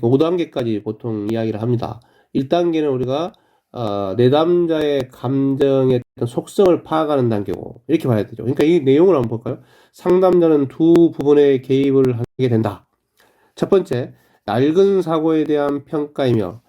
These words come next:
여기서 지금 물어보는 것은 개입을 물어본 거잖아요. 이렇게 개입. 그럼 개입 단계가 어디냐를 좀 물어본 겁니다. 두 번째는 낡은 사고나 새로운 사고의 적절성을 검증하는 실험을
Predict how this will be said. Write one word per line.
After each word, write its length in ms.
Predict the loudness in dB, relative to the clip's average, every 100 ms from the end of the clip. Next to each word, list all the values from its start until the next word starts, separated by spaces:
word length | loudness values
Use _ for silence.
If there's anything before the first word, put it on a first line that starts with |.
| _ 0
여기서 180 | 2 4
지금 280 | 4 2 2
물어보는 320 | 2 2 0
것은 340 | 0 -2 -4
개입을 440 | -2 4 4 6 2 0
물어본 260 | -2 -2 -2
거잖아요. 280 | -6 -8 -10
이렇게 340 | -10 -12 -12
개입. 440 | -6 -2 -2 -4 _ _ _ _ _ _ _ _ -20 _ _ _ _ -20 -20 -2
그럼 180 | 0 2
개입 360 | 2 2 2
단계가 400 | 0 0 0 0
어디냐를 720 | 0 0 0 0 2 0 -2
좀 140 | -2 -2
물어본 280 | 0 0 -2
겁니다. 340 | -6 -12 -16 -2
두 120 | 2
번째는 400 | 2 2 -4 -2
낡은 560 | -2 0 0 0 0 -4
사고나 1000 | -4 -4 -4 -6 -4 -2 0 0 0
새로운 560 | -2 2 4 6 6 4
사고의 520 | 2 2 4 4 2
적절성을 640 | 0 -4 2 2 4 2 2
검증하는 420 | 2 4 4 2
실험을 500 | 0 2 4 2